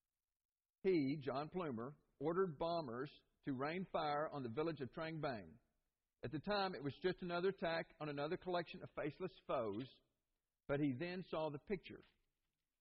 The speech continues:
of Pham Thi Kim Phuc. For decades, Plumer struggled with his conscience. He drank. He ended up divorcing, not just once, but twice.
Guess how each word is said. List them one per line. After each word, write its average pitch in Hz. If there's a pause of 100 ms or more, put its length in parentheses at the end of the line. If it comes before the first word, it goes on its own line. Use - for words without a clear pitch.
(240)
of 117 (120)
Pham 139 (380)
Thi 135 (100)
Kim 131 (100)
Phuc. 104 (840)
For 151
decades, 147 (340)
Plumer 175 (100)
struggled 143
with 139
his 160
conscience. 135 (1400)
He 160
drank. 151 (920)
He 147
ended 175
up -
divorcing, 139 (320)
not 147
just 151
once, 139 (100)
but 139
twice. 135